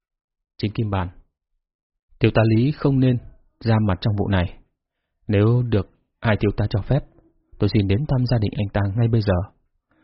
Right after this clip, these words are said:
Nếu anh ta có ý định chạy trốn, tôi xin bắt về, giao bên thiếu tá Lý." Tên Lý hất hàm: "Thế nào anh Chính? Tôi muốn anh gọi nó về trước mười tám giờ, xem nó có phải là tên lính có kỷ luật không."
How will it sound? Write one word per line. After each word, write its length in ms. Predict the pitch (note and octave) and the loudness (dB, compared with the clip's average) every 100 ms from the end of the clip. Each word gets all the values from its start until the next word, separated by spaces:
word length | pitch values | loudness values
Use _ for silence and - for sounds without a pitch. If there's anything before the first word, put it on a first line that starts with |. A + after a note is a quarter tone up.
| _ _ - | _ _ -2
Nếu 120 | G#2 | 0
anh 100 | A#2 | 2
ta 100 | G#2+ G#2 - | 0 0 0
có 100 | - | -2
ý 100 | C#3 | -2
định 160 | - | -4
chạy 160 | - - - | -6 -8 -2
trốn, 280 | G2+ C3+ - - _ _ - | 0 0 -4 -18 _ _ -4
tôi 220 | A#2+ A#2+ A#2+ - | 2 2 2 0
xin 220 | B2+ B2+ | -2 -2
bắt 120 | D#3 - | -4 -2
về, 180 | G2+ F#2 F#2 _ _ | 0 0 -4 _ _
giao 280 | F#2+ G#2+ G#2+ | -4 0 0
bên 180 | G#2 G2+ | 0 -2
thiếu 140 | G2 F#2+ | -2 -2
tá 80 | G2 | 0
Lý." 220 | G2 A#2+ - _ _ _ _ _ _ _ | 0 0 -6 _ _ _ _ _ _ _
Tên 140 | - G2 | 0 2
Lý 100 | G2+ A2+ | 2 0
hất 80 | F3 | 0
hàm: 220 | A2+ F#2 F#2 - _ _ _ _ _ _ - | -2 -2 -6 -20 _ _ _ _ _ _ -4
"Thế 100 | A2+ | -2
nào 120 | G2+ | 0
anh 140 | G#2+ - | -2 -2
Chính? 200 | A2 D#3 - _ _ _ _ _ | -2 -2 -12 _ _ _ _ _
Tôi 100 | A#2 | 0
muốn 300 | A2+ A#2+ E3+ - | 2 0 -2 -2
anh 200 | B2+ B2+ | -2 -2
gọi 180 | B2 G#2 | -2 -2
nó 100 | B2+ C3+ | -2 -2
về 80 | F#2 - | -2 -2
trước 140 | F3+ - - - | -6 -6 -10 -6
mười 120 | F#2+ - | -6 -2
tám 220 | A2 D#3 | -2 2
giờ, 140 | G#2+ F2+ - _ _ _ _ | 2 0 -6 _ _ _ _
xem 180 | - G2+ | -4 -2
nó 220 | F#2+ F#2+ A#2 | 0 -2 -4
có 100 | D3+ - | -6 -2
phải 220 | G2 - _ _ - | -4 -6 _ _ -8
là 100 | G#2 | -4
tên 100 | B2+ A#2+ | -2 0
lính 220 | G#2 C#3 E3 | 0 0 -4
có 80 | - | -4
kỷ 80 | G#2+ | -2
luật 180 | F#2+ - | -2 -2
không." 160 | G#2+ | -2